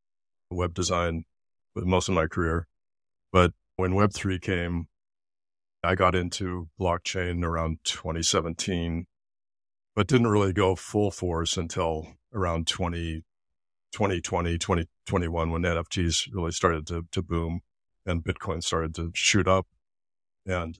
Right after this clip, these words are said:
I thought, "This is some-, there's something pretty huge going on." And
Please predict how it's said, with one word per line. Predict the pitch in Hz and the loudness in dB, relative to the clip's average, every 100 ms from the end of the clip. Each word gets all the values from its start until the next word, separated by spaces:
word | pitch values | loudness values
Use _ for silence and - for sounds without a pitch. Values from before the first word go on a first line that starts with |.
| - | -10
I | 82 | -10
thought, | - 82 76 _ _ _ _ _ _ - | -2 -2 -2 _ _ _ _ _ _ -2
"This | 107 95 | 4 4
is | 85 80 | 4 0
some-, | - - 85 87 | -2 -2 -4 -2
there's | 92 82 | -2 -2
something | 82 78 80 80 - | -2 -2 -6 -8 -10
pretty | - 78 | -8 -8
huge | 78 87 82 - | -6 -6 -6 -4
going | 78 80 | -2 0
on." | 78 80 76 _ _ _ _ _ _ _ _ 92 | 0 -2 -4 _ _ _ _ _ _ _ _ -2
And | 85 82 82 | -2 -2 -6